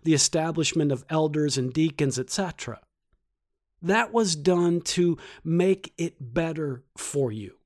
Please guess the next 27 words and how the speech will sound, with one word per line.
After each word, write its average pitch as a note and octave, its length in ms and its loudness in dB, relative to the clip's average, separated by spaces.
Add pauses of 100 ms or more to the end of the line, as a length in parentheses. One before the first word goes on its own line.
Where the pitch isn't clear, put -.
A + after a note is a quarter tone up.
(320)
not F3 260 0
to E3 100 2
make D3+ 300 -2
them D3+ 420 0 (100)
more C3+ 260 2
powerful. D3 800 -6 (920)
Nowhere G#3+ 560 6
in G#3 80 6
the G3 80 6
primitive F#3+ 540 4
church C#3+ 540 -2 (680)
and D#3 160 4
we F#3 120 6
have G3+ 220 4
a G#3 80 6
record G#3+ 400 2
of D3+ 100 2
the C#3+ 80 0
primitive C#3 460 0
church. B2+ 360 -4
It's - 140 0
called F3 260 2
the E3+ 80 4
New F3 180 6
Testament. D#3 580 -2 (1500)
Nowhere D#3 840 2 (280)
was D#3+ 300 2